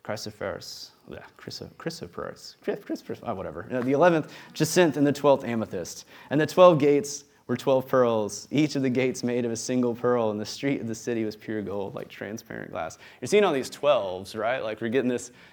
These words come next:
this fullness, right? We got the twelve tribes of Judah, the twelve gates, the twelve apostles. It kinda all is making sense of all those numbers that were in the Bible beforehand.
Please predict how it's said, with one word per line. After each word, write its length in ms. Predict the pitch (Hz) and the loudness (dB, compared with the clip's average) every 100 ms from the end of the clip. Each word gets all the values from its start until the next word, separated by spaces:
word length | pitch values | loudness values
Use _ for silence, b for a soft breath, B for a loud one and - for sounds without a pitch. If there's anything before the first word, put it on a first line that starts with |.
| B | B
this 180 | 123 - | -8 -8
fullness, 480 | - 139 131 107 - | -4 -2 -2 -4 -6
right? 140 | 113 | -6
We 60 | 113 | -4
got 100 | 110 | -6
the 60 | |
twelve 360 | 110 123 120 117 | -4 -4 -2 -4
tribes 280 | - 107 107 | -6 -8 -8
of 80 | - | -8
Judah, 260 | 120 117 | -6 -6
the 80 | 110 | -8
twelve 300 | 110 98 104 | -8 -8 -6
gates, 320 | 110 110 110 | -6 -6 -6
the 40 | - | -10
twelve 220 | 104 95 | -10 -10
apostles. 800 | 92 120 127 - 123 123 123 120 | -10 -10 -10 -10 -12 -10 -14 -14
It 60 | |
kinda 200 | - 127 | -8 -6
all 220 | - 113 107 | -2 -2 -2
is 60 | |
making 300 | 110 107 110 | -4 -6 -8
sense 300 | - 135 107 | -4 -4 -4
of 80 | 110 | -4
all 200 | 113 117 | 0 0
those 160 | 110 107 | 0 -2
numbers 440 | 117 110 107 101 | -2 -2 -2 -4
that 120 | 104 | -6
were 140 | 92 92 | -6 -6
in 80 | 101 | -8
the 60 | |
Bible 300 | 98 92 90 | -6 -6 -6
beforehand. 540 | 98 101 127 110 104 | -10 -8 -8 -8 -12